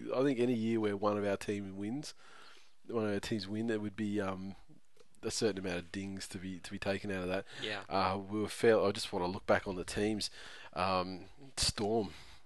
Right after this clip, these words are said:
Speaker 1: we were fairly wrong there. Um, fairly wrong about the Cowboys.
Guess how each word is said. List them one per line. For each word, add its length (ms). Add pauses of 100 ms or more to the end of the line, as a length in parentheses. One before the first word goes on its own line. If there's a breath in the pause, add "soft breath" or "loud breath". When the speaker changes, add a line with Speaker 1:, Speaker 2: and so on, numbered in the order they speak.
(140)
Speaker 1:
we 100
were 80
fairly 440
wrong 320
there. 280 (440 loud breath)
Um, 560 (300)
fairly 440
wrong 180
about 220
the 60
Cowboys. 680